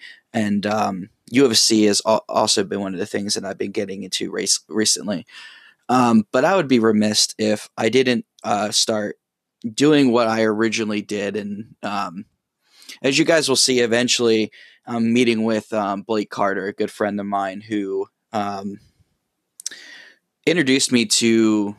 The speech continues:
the broadcasting arena with the Realist podcast, where we talked U F C, we talked W W E, we talked about wrestling, we talked about things that we were gonna predict, um, versus what happened and h-, our reactions to it.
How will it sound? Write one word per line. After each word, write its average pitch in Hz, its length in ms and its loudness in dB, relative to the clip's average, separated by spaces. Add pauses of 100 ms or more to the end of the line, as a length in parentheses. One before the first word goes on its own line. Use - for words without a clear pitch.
the 110 120 -2
broadcasting 110 760 0
arena 104 440 -4
with 104 160 -4
the 107 80 -6
Realist 104 480 0
podcast, 104 640 -4
where 113 140 2
we 123 120 2
talked 135 600 -2
U 120 180 4
F 117 100 2
C, 113 360 2
we 110 160 2
talked 107 480 0 (480)
W 123 180 2
W 113 240 2
E, 113 200 4
we 110 120 4
talked 113 300 0
about 113 180 -2
wrestling, 110 460 -2
we 110 80 -4
talked 107 300 -2
about 104 340 -4 (420)
things 127 220 2
that 117 140 2
we 117 120 4
were 110 160 2
gonna 107 160 0
predict, 131 760 -2 (100)
um, 107 360 -4
versus 113 380 0
what 104 160 -12
happened 120 560 -4
and 104 80 -10
h-, - 160 -12
our 110 180 0
reactions 104 720 -4
to 104 240 -2
it. 104 140 -2